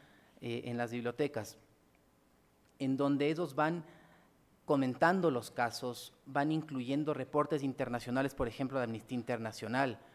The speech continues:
o del Sistema Interamericano de Derechos Humanos, y lo van incluyendo en el debate. Esto, sin lugar a duda,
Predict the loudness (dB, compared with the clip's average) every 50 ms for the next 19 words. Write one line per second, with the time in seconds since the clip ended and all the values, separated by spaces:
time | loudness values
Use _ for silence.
0 | -20 -20 -20 -20 -16 -4 0 0 0 0 0 -4 -4 0 0 0 2 2 0 0
1 | 0 -2 -2 -4 -2 -2 0 0 2 2 0 0 -2 -2 -2 -2 0 2 2 4
2 | 4 4 2 0 -4 -8 -12 -14 -18 -20 -20 -20 -20 _ _ _ 2 4 6 6
3 | 8 6 6 4 2 0 0 0 2 2 0 0 0 -2 -2 0 2 4 4 4
4 | 4 0 -8 -16 -18 -20 -20 _ -20 -20 -20 -20 _ _ _ _ _ _ _ _
5 | _ _ _ _ -20 -20 -20 _ -20 -20 -6 -2 -2 -2 0 -2 -4 -6 -4 -4
6 | -2 -2 0 2 2 4 4 4 4 4 4 4 4 2 0 -2